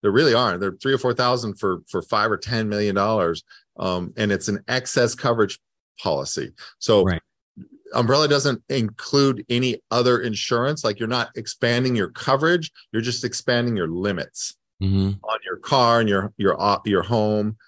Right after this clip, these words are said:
Speaker 1: and other already existing insurance.
Speaker 2: Right.
Speaker 1: But having those higher limits, if you have a real accident, is, is critical.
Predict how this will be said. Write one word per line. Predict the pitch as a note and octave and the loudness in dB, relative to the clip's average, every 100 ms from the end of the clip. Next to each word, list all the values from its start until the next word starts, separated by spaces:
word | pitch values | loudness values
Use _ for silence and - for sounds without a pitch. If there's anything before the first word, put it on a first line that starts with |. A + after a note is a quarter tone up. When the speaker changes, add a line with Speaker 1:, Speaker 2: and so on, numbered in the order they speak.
| _ - | _ -8
Speaker 1:
and | F#2+ F2+ E2+ E2 - | -4 -4 -6 -12 0
other | G#2 G2 F#2+ F2+ - _ _ | 2 4 4 2 -6 _ _
already | F2+ A2 A2 G2+ | 0 2 4 0
existing | F#2 F2+ F#2+ - E2 | -4 -4 -6 -6 -6
insurance. | D#2+ - C#2 - - - _ _ - | -6 -6 -6 -8 -12 -14 _ _ -10
Speaker 2:
Right. | F2+ | 2
Speaker 1:
But | B2+ A#2+ F2 - _ - | 4 4 2 -2 _ -8
having | - B2 B2+ | 0 2 4
those | A#2+ A2 | 4 4
higher | B2+ B2 A2+ | 4 2 4
limits, | A#2+ C#3 C3+ | 2 0 -4
if | G2+ | -4
you | G#2 | -2
have | A2+ G#2 | 0 0
a | |
real | G2 G#2+ | 2 2
accident, | G2+ A2+ - C#3+ C#3 G2 | 2 -2 -4 -6 -6 -4
is, | F2+ - - | -4 -6 -2
is | F#2 - | -2 0
critical. | G#2 E2+ D2 - | 0 0 -2 -8